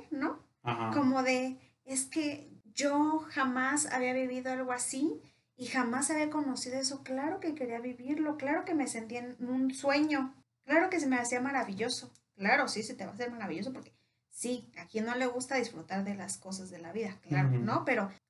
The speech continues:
Speaker 1: y, y después, por ejemplo, cuando las estafaba, o sea, pues cuando les empezaba a pedir dinero, ¿cómo era? Como de, "No te preocupes, te voy a dar un Rolex o te voy a dar un, este, un cheque, te voy a transferir".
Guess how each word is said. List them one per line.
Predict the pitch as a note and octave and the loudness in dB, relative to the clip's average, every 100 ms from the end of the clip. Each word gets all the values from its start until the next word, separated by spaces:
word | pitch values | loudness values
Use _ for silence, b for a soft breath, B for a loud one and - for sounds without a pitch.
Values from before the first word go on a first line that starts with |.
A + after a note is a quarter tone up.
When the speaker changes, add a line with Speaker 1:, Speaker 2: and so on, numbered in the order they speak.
| - | -2
Speaker 1:
y, | C4+ C4+ | 0 2
y | D4 | 4
después, | D4 D4 - D#4 D#4 | 6 4 4 4 4
por | - A#3 | 2 2
ejemplo, | A#3+ A#3 A3 | 0 -2 -2
cuando | G#3+ G#3 | 0 2
las | G3+ G3 | 2 0
estafaba, | - - G3+ A3+ - - | -4 -2 0 2 0 -2
o | G#3+ | -2
sea, | A3 G#3+ | -2 -2
pues | A3 | -4
cuando | A3+ G#3 | -4 -4
les | F#3+ - | -6 -8
empezaba | - G3+ G#3 | -6 -2 -2
a | |
pedir | G#3 G3 G#3 | -2 -2 0
dinero, | A3+ G#3+ D4+ - - _ _ | 0 0 0 -2 -12 _ _
¿cómo | - C4 C4+ C#4 | 0 4 4 4
era? | C4+ C#4+ | 4 2
Como | C#4+ B3+ B3 | 0 -2 0
de, | A#3+ | 0
"No | C4+ | -2
te | E4+ | -2
preocupes, | E4 C#4+ C#4 C4+ C4+ C#4+ B3+ B3 - | 0 -2 -2 -6 -2 0 0 -2 -4
te | A3 | -2
voy | A#3 C4 | 0 2
a | C4+ | 2
dar | B3+ B3 B3+ | 2 0 -2
un | C4 B3 | -4 -2
Rolex | A#3 A#3+ B3+ A#3 A#3 A3+ | 0 0 0 -2 -2 -2
o | G3 | 0
te | G3+ | -2
voy | G3 G#3+ | 0 0
a | A#3 | 0
dar | G#3+ G#3+ A3 | 0 0 -2
un, | A3 A3 A3 A3 G3+ G3 | -4 -12 -14 -10 -6 -2
este, | G3 G3 - F3+ | -2 -4 -6 -6
un | G#3 A3+ | -4 -4
cheque, | - G#3+ G3+ - G3+ F#3+ B B - | 0 -2 -2 -4 -4 -4 B B -2
te | A#3 | 4
voy | A#3 | 6
a | B3 | 4
transferir". | A#3+ G#3+ A3 G3 G3+ A3+ | 0 -2 0 0 -2 -4